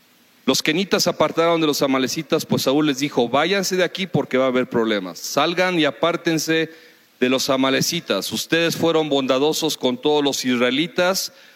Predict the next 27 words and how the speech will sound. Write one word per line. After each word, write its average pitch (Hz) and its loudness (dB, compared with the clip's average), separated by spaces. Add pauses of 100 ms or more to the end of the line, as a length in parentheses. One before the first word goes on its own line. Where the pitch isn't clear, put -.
(140)
cuando 127 2
ellos 147 0
salieron 135 0
de 131 0
Egipto, 151 -6
así 127 -2
que 143 0
no 180 0
quiero 180 0 (380)
destruirlos 147 0
a - 0
ustedes 156 0
junto 123 -2
con 101 -2
ellos". - -14 (1200)
Saúl 190 4
atacó 196 2
a 196 6
los 196 0
amalecitas 160 0
desde 139 0
Javilá 143 2
hasta 127 -2
sur, 165 0
hasta 117 -4
el 120 -2
sur, 180 0